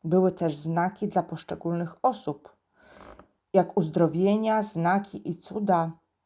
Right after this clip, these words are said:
te, które już widzieliśmy poprzez uzdrowienia fizyczne, jak węchu, nóg, kręgosłupa, które można było sprawdzić niejako od razu,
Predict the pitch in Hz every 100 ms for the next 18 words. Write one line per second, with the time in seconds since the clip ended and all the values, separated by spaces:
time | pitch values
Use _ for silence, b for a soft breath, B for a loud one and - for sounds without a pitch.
0 | _ _ - 226 240 - 202 190 175 160
1 | 156 156 170 175 226 - 156 143 - -
2 | _ _ _ _ 170 160 180 - 175 180
3 | 175 208 180 - 180 180 285 - 165 151
4 | 147 147 180 220 - 175 202 247 214 170
5 | 156 151 - 294 170 147 - B B B
6 | B B B B - 208 196 214 202 208
7 | 196 202 202 190 - 202 202 165 180 -
8 | 185 175 180 180 349 185 135 143